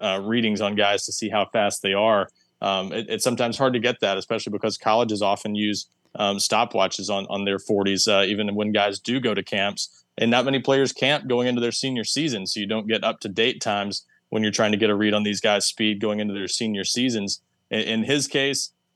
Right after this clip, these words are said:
you know, you have those track times to kinda give you an idea, but I, I'm much more worried about football speed, uh, w-, when it comes to, to receivers. I, I trust what I see on film more, and we've seen so many good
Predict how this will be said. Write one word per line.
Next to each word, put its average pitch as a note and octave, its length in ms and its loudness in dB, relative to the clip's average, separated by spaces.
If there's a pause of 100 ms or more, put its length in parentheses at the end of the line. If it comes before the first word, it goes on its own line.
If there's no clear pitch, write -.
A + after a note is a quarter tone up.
(120)
you A#2 120 -6
know, - 20 -4
you G#2+ 120 -4
have A#2+ 240 0
those B2 180 0
track C3 300 -2
times C3 320 -4
to - 80 -10
kinda A#2 160 0
give A#2 180 0
you A#2+ 80 0
an A2+ 80 0
idea, A2 540 2
but A2 300 -2 (520)
I, B2+ 160 0
I'm E3+ 240 0
much E3 240 0
more D3 140 2
worried B2+ 260 2
about A2+ 220 -2
football G2+ 340 -2
speed, F#2+ 400 -4
uh, - 40 -4
w-, G#2+ 340 2
when G#2+ 120 2
it G#2 80 -2
comes A2 300 2
to, G#2 320 2
to G#2+ 100 0
receivers. G2 480 0
I, G#2+ 280 4
I B2+ 60 2
trust B2 280 -2
what A#2+ 100 0
I A#2 100 2
see A2+ 220 -2
on G2 160 -6
film A#2 400 -2
more, B2 360 2 (320)
and G#2+ 120 -4
we've G#2+ 140 0
seen A2 200 0
so C3+ 200 2
many A#2+ 300 -4 (160)
good C3 340 0